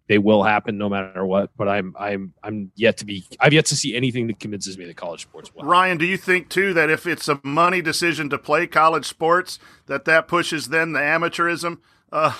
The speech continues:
Speaker 2: <laughs> argument that
Speaker 1: Absolutely.
Speaker 2: you're not doing what's best for student athletes, that they're really, they're really pro athletes just playing at the college level? So you have that to consider, too, on the college
Speaker 1: They,
Speaker 2: landscape,
Speaker 1: they lose
Speaker 2: that if,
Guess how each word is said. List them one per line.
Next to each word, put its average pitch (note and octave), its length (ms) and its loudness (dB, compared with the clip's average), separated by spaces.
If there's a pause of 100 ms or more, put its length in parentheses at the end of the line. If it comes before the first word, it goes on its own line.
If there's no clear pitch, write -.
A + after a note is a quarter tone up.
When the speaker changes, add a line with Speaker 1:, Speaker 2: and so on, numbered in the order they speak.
(120)
Speaker 2:
<laughs> - 280 -2
argument E3+ 600 2
that B2 120 -12
Speaker 1:
Absolutely. D#3+ 640 2
Speaker 2:
you're E3 80 2
not E3 160 6
doing F3+ 220 4
what's E3+ 160 2
best F3 300 2
for D#3+ 100 -6
student E3 360 -2
athletes, F3 480 -2
that D3 160 -2
they're C#3+ 100 -2
really, D#3+ 380 -4 (340)
they're C3+ 140 -2
really F3 220 0
pro E3+ 380 2
athletes F3+ 480 2
just D#3+ 220 -8
playing E3 320 -2
at D#3+ 120 -6
the C#3 80 -10
college D#3+ 440 0
level? E3+ 340 -2
So D3 380 -2 (240)
you F#3+ 140 -2
have E3 160 4
that F3+ 260 4
to D#3 100 -4
consider, D3+ 460 -4
too, G3 280 -4
on D3 120 0
the C3 80 -4
college D3 500 -4
Speaker 1:
They, E3 140 -4 (260)
Speaker 2:
landscape, E3 540 0
Speaker 1:
they - 120 4
lose D3+ 400 2
Speaker 2:
that - 60 -2
if, - 140 -10